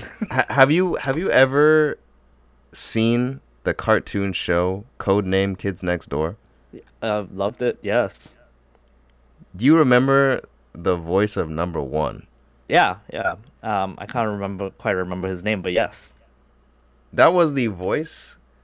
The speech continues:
Speaker 2: of Joseph Joestar.
Speaker 1: No!
Speaker 2: Yes.
Speaker 1: <laughs> The, did he ch-, I mean, did he ch-, like, okay, fine.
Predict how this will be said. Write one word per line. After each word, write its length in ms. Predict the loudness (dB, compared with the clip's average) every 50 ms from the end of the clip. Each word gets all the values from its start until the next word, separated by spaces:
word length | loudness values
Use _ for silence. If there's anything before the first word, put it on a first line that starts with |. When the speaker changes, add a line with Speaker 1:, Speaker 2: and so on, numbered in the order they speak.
| _ _ _ _ _
Speaker 2:
of 240 | 0 0 0 0 -4
Joseph 560 | -4 -2 0 0 0 -2 -4 -4 -6 -6 -8
Joestar. 580 | -6 -4 -4 -4 -4 -8 -10 -10 -10 -10 -12 -14 -16 -20 -14 -6
Speaker 1:
No! 1000 | -2 2 4 6 6 8 8 8 8 8 8 8 6 4 4 0 -4 -6 -12 -16 -18 _ _ _ -20 _ _ _ _ _ _ _ _ _ -20 -12
Speaker 2:
Yes. 540 | -8 -6 -4 -4 -4 -6 -10 -14 -4 -2 -2 -2
Speaker 1:
<laughs> 40 | -2 -4 _ _ _ _ _ _ _ _ -20 -20 -20 -20 -16
The, 260 | -2 2 2 2 2
did 320 | 0 -4 -4 -2 -2 0 0
he 100 | 0 -2
ch-, 140 | -2 0 0
I 80 | 0
mean, 200 | 2 2 2 4
did 120 | 4 2 2
he 120 | 2 0 -2
ch-, 260 | -2 -4 -6 -6 -8 -12 -20 -20 -20 _ _ _ _ _ 2
like, 200 | 4 4 4 2 0 0
okay, 240 | 2 2 2 0 2
fine. 400 | 2 2 0 0 -2 -6 -16